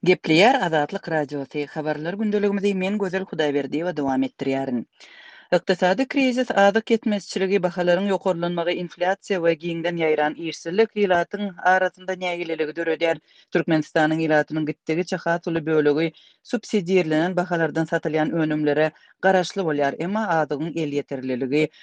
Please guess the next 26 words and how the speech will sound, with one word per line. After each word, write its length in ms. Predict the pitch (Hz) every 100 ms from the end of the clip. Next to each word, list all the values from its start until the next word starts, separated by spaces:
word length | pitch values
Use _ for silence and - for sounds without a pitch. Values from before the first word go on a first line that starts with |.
| - -
gün-günden 440 | 170 165 156 151 147
kynlaşýar. 640 | 175 151 139 - 156 - _ _
Birinji 320 | 156 151 147
ýönde 320 | 208 233 254 247
Erden 340 | 214 196 214
Aşgabatdaky 680 | 180 - 160 147 - 147 -
döwlet 280 | 165 165 185
dukanlarynyň 600 | 185 - 160 156 156 165 175
birinde 380 | 170 165 170 180 - - - -
dukan 360 | 180 190 180 196
müdiri 380 | 190 180 175 180
bilen 240 | 175 180 170
elit 300 | 175 185 -
nedilýän 480 | 208 170 170 165 165
ýokary 380 | 165 - 160 185
oňlukly 400 | 175 160 - 175 156
jaýlaryň 460 | 151 147 143 160
ýaşaýjylarynyň 680 | 156 147 156 143 139 143 160 156
arasynda 460 | 151 151 160 151 151
dawa 320 | 156 151 160
ýüze 240 | 165 170 185
çykdy. 320 | 131 - 151 143 - - _ 160
Ýaşaýjylar 640 | 151 - 151 143 147 180 220
subsidiýerlenen 800 | 170 - 156 147 143 143 151 170
önümleri 640 | 170 156 151 147 143 160 156
satmagyň 520 | 160 - 151 139 160